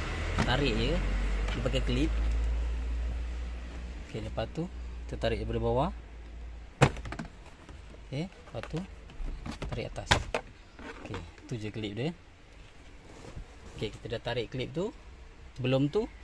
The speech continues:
gear bagi duduk dekat end, eh. Tombol gear ni, tekan shift ni. Lepas tu lock ke bawah. Okey, dia akan ni lah. Akan riliskan gear ni. Kalau tidak, kena masuk kunci baru kita boleh ni kan ke bawah. Ha, ini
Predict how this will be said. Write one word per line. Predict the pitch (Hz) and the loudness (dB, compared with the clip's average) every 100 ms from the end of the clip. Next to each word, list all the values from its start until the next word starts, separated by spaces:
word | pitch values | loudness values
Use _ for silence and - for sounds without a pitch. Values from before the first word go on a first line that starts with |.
| - - | -14 -10
gear | 107 117 175 233 311 - | -2 4 6 6 4 -6
bagi | 131 120 120 127 127 123 127 123 120 | -2 -2 0 0 0 0 0 -2 -2
duduk | 123 120 110 120 | 0 0 0 0
dekat | - 117 113 - - | 2 2 2 -2 -4
end, | - 113 143 | 0 2 2
eh. | 165 - - - - - - - - | 0 -8 -12 -8 -6 -8 -12 -14 -8
Tombol | - 117 117 117 | -4 0 2 2
gear | 123 123 | 2 2
ni, | 151 151 - - | 2 -2 -10 -12
tekan | - - 117 117 | -6 2 2 2
shift | - 165 160 | 2 4 4
ni. | 156 226 | 4 0
Lepas | - - - - - - - 113 135 | -2 -10 -12 -14 -16 -16 -4 -2 4
tu | |
lock | 123 110 | 4 2
ke | 110 | 2
bawah. | 104 92 - - - - - - - - | 0 0 -6 -16 -16 -16 -16 -16 -20 -14
Okey, | 110 | -8
dia | 107 110 | -4 -4
akan | - 117 117 | 0 0 2
ni | 135 | 2
lah. | 156 - - - - - - - - | 2 0 -4 -10 -6 -8 -8 -10 -6
Akan | 113 123 117 | -2 0 0
riliskan | 123 123 - - 123 120 120 120 120 120 120 | 2 0 0 2 4 4 2 0 0 0 -2
gear | 120 135 139 | 0 2 4
ni. | 147 127 | 4 2
Kalau | 117 | 0
tidak, | 113 139 123 | 2 2 4
kena | 127 | 2
masuk | 123 120 113 | 0 0 0
kunci | 120 120 135 | -2 0 0
baru | 120 113 | 0 -2
kita | 120 120 | -2 -4
boleh | 113 113 107 - - - - | -2 -2 -4 -10 -16 -12 -2
ni | 120 131 | 2 4
kan | 143 | 4
ke | 131 | 4
bawah. | 139 143 | 4 4
Ha, | 104 98 | 4 0
ini | 107 | 0